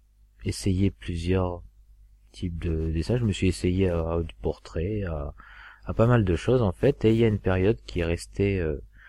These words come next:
un petit moment, quelques années, je dirais, euh, deux, trois ans, c'est une période où je dessinais que des voitures. Alors je dessinais des, des belles grosses voitures, hein, des,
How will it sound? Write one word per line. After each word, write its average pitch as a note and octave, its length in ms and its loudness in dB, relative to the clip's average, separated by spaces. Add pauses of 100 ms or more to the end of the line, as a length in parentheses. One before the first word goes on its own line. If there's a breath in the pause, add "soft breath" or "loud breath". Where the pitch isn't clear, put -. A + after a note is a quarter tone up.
(380 loud breath)
un F2+ 140 -2
petit - 240 -2
moment, G#2 480 2
quelques F2 340 0
années, F#2 320 2
je F2+ 160 -12
dirais, E2+ 400 -2
euh, D2 400 -4
deux, D2+ 260 -6
trois D#2+ 400 -2
ans, C#3 140 0
c'est - 160 -6
une G2+ 120 0
période F#2+ 500 2
où G2+ 60 2
je F#2 80 -2
dessinais F#2 380 -2
que C3 120 2
des C3 120 4
voitures. - 440 0 (920 soft breath)
Alors E2 140 2
je D#2+ 60 -6
dessinais E2 400 -4
des, D2 260 0
des D2 160 -6
belles E2 180 0
grosses E2 300 0
voitures, G2+ 540 0
hein, G2+ 60 -2
des, D2+ 400 -6